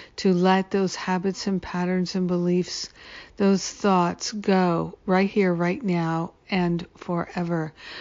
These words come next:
We are grateful to give up everything that divides us. All forms of conflict fade away.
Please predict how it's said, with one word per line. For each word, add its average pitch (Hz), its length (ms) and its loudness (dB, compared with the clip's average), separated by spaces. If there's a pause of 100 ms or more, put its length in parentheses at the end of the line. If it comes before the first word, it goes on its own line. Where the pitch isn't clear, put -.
(140)
We 196 160 8
are 190 140 8
grateful 190 640 2
to - 240 -4
give 185 320 2
up 185 320 2
everything 185 500 0
that 175 240 -2
divides 175 680 0 (100)
us. 165 540 -6 (580)
All 202 260 8
forms 185 560 2 (120)
of 175 260 -6
conflict 175 920 -4 (340)
fade 180 640 2 (100)
away. 165 640 -2